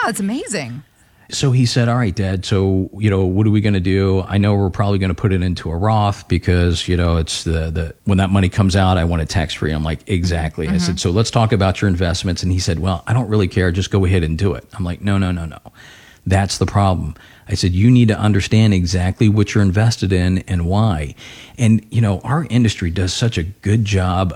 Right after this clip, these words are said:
Speaker 2: of putting a shroud of secrecy over everything that we do
Speaker 1: Mm-hmm.
Speaker 2: instead of educating our clients.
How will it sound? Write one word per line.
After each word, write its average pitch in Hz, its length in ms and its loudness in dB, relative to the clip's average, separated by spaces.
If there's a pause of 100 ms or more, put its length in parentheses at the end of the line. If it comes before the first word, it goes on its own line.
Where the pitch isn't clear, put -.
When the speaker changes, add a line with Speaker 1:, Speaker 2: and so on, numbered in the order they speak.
Speaker 2:
of 90 280 -4
putting 120 300 0
a - 20 0
shroud 90 360 -2
of - 40 -6
secrecy 110 800 0
over 92 320 0
everything 101 480 2
that 95 160 0
we 95 160 2
do 85 440 -2
Speaker 1:
Mm-hmm. 175 540 -6
Speaker 2:
instead 117 320 2
of 95 160 0
educating 104 760 -2
our 92 160 -6
clients. 113 600 -4